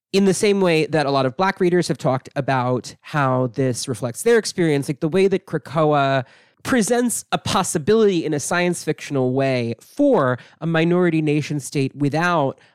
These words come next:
occupation, without displacement, and then says, "If we could do that, would it be good? Would it be bad? Would it be something in the middle?" And I think something in the middle is always more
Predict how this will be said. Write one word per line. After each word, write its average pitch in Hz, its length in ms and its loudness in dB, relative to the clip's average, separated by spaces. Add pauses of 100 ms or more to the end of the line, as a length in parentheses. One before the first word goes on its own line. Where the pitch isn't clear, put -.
occupation, 139 760 -2
without 160 480 0
displacement, 131 720 -4
and 143 180 0
then 143 220 0
says, 131 480 0 (320)
"If 240 200 0
we 190 120 2
could 127 260 -4
do 220 240 0
that, 127 440 -2 (340)
would 180 260 4
it 156 160 0
be 160 120 0
good? 135 600 0 (240)
Would 175 160 2
it 170 160 0
be 170 120 2
bad? 143 600 -2
Would 160 160 0
it 165 160 -4
be 147 460 0
something 156 440 -2
in 139 140 -4
the 151 60 -2
middle?" 160 440 0
And 139 120 -4
I 156 60 0
think 226 160 -2
something 180 360 0
in 143 80 2
the 143 80 2
middle 151 300 0
is 120 140 -2
always 123 420 0
more 120 200 -2